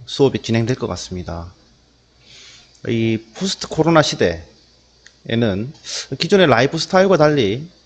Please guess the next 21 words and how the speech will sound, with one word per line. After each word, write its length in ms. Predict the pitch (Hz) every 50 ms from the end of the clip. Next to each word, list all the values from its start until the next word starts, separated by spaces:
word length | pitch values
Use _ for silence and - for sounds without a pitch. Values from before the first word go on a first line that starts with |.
| _ _ _ _ _ _
이렇게 500 | - 131 117 113 110 104 98 - - - - - -
많은 380 | - 98 104 127 170 202 208 190
변화가 320 | 175 170 180 185 185 151
있을 240 | - 139 - 180 180
수밖에 340 | 156 156 147 185 - - 151
없고, 560 | 107 - - 151 151 117 92 87 82 - - _ _ _ _ _ _ _ _ _
이제 580 | - 120 117 - 170 170 160 156 143 - - 76 87
우리는 540 | 120 123 147 170 160 123 104 117 147 180 - _ _ _ _ _ _ _ _ _
그 120 | - 117
이런 320 | 107 131 156 180 185 190 180
변화에 540 | - 123 123 135 143 143 113 92 90 90 - _ _ _ _ _ _ _ _ _ _ _ _ -
지혜롭게 960 | - - 175 190 196 185 - - _ - 143 139 143 143 139 139 127 - - - -
잘 380 | - - 92 92 98 107 110
적응해서 760 | - - 131 131 160 151 147 147 139 175 135 104 104 127 151 - _ _ _ _ _ _ _ - - _ _ -
이게 180 | - - 104
살아갈 380 | 101 - - 185 180 160 165 160
수밖에 360 | - - 147 143 143 - 135
없는 480 | 120 117 131 139 123 98 98 113 139 160 - _ _ _ _ _ _ _ _ _ _ _
그렇게 300 | - - 117 113 131 120
상황이 380 | 113 - - 165 180 185 180 156
되었습니다. 680 | 143 151 135 127 - 107 101 90 90 87 87 87 90